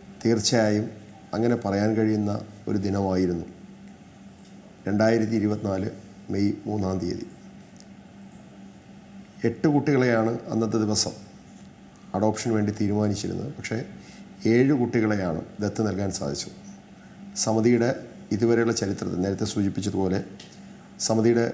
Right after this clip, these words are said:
ചരിത്രത്തിൽ ആദ്യമായിട്ടാണ് ഒരു ദിവസം ഇത്രയധികം കുട്ടികളെ ദത്ത് നൽകാൻ സാധിച്ചത്. അതോടൊപ്പം കഴിഞ്ഞ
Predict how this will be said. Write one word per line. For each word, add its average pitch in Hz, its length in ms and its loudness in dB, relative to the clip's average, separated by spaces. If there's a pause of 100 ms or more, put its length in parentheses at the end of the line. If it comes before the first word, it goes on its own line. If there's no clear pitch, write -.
(140)
ചരിത്രത്തിൽ 107 580 0 (440)
ആദ്യമായിട്ടാണ് 104 800 2 (380)
ഒരു 107 160 2
ദിവസം 104 420 2 (1120)
ഇത്രയധികം 117 560 2
കുട്ടികളെ 104 380 0 (400)
ദത്ത് 101 320 -2
നൽകാൻ 98 260 0
സാധിച്ചത്. - 480 -4 (840)
അതോടൊപ്പം 120 500 4 (1500)
കഴിഞ്ഞ 127 420 4